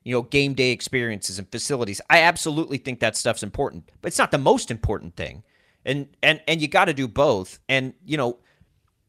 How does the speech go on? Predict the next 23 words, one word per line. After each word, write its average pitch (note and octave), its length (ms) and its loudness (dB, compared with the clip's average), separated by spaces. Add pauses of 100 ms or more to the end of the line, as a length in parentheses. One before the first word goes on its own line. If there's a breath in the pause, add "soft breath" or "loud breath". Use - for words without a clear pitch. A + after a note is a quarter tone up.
(380)
it, C#3+ 180 0
it's C#3+ 220 0
just, - 340 -2 (560)
there's C#3 340 0
too G3+ 320 -6
much D3+ 480 -6 (160)
left A#2 440 -2
on C3 220 -4
the, A2 120 -6 (240)
on A#2 120 -2
the G#2 80 -4
table, B2+ 500 -4
I D3 80 0
think, D3 320 -8
right C#3+ 200 0
now C#3+ 340 -4 (960)
for C3 140 -4
fans, C3+ 720 -2 (240)
night B2+ 300 0
in C3 180 0
and A#2 100 -6
night A#2+ 220 2
out. B2 300 -2